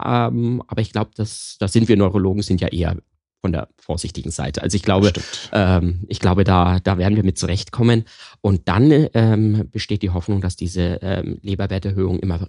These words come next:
Speaker 1: rechtzeitig erkannt werden und nach Absetzen direkt reversibel ist und keine weiter bleibenden Schäden sind. Das ist zumindestens, ähm, glaube ich, doch ein realistisches Szenario.
Speaker 2: Und du hattest gerade Monitoring gesagt. Wie war das jetzt zuletzt in den Studien implementiert und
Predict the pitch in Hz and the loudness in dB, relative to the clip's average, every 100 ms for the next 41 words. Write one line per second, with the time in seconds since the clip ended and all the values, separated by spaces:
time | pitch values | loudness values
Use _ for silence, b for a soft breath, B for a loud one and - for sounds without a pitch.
0 | - 107 - 120 98 82 73 110 113 - | -8 -8 -2 0 0 -2 -4 -4 -4 -4
1 | 104 101 104 92 B B _ _ _ _ | -2 2 2 0 B B _ _ _ _
2 | _ - 101 87 - 87 - 87 - 90 | _ -6 -2 -2 -4 -8 -6 -6 -4 -2
3 | 92 90 - 92 87 - 85 87 - - | -2 -2 -4 -4 -4 -4 -6 -4 -6 -8
4 | 90 - 87 87 82 85 - 95 82 87 | -10 -10 -8 -8 -8 -10 -10 -10 -10 -12
5 | 87 85 90 - 87 87 92 90 104 107 | -14 -10 -8 -6 -6 -6 -2 2 2 2
6 | - 92 85 85 - 90 85 - - - | 0 -2 0 -2 -4 -4 -6 -6 -12 -6
7 | 87 87 85 78 - 92 87 85 85 - | -4 -2 -4 -6 -8 -8 -8 -6 -10 -8
8 | 85 98 87 95 82 82 - - 92 - | -8 -6 -6 -4 -4 -6 -8 -8 -8 -8
9 | - 85 82 90 - _ _ B B B | -8 -8 -10 -16 -18 _ _ B B B
10 | _ - - - - 104 104 101 95 90 | _ -18 -8 -8 0 2 4 4 2 0
11 | 104 127 123 123 123 120 113 117 117 - | 0 2 2 0 0 0 0 0 -2 -8
12 | - 113 113 107 110 107 107 - - - | -8 -6 -4 0 0 0 -4 -4 -8 -10
13 | - 98 101 107 - 98 92 - 123 131 | -6 -2 0 -2 -4 -4 -4 -6 -4 -4
14 | 123 123 120 117 - 127 - 95 90 - | -4 -2 -2 -2 0 0 0 -4 -4 -8